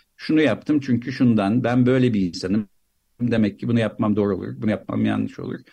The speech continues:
falan diyoruz. Ve insan psikolojisi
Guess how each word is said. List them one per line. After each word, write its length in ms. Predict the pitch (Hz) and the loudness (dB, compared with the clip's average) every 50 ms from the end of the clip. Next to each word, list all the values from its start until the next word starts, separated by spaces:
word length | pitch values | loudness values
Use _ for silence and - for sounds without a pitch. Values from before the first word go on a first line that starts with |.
| _ _ _ _ _ - | _ _ _ _ _ -2
falan 340 | 120 131 147 151 151 135 | 0 0 2 2 2 2
diyoruz. 380 | 110 110 - 120 127 - - - - - _ _ _ _ _ _ _ _ - | 2 2 2 0 -2 -2 -4 -10 -18 -20 _ _ _ _ _ _ _ _ -4
Ve 200 | - 202 240 - | -2 0 0 0
insan 580 | - 160 175 175 - - 226 262 240 220 - | 0 -2 -2 -2 0 2 2 4 4 2 2
psikolojisi 880 | - - - - - - 190 190 196 190 185 - - 202 196 190 - | -2 -6 -10 -8 -2 2 2 2 2 2 0 -2 -2 -2 -2 -2 -4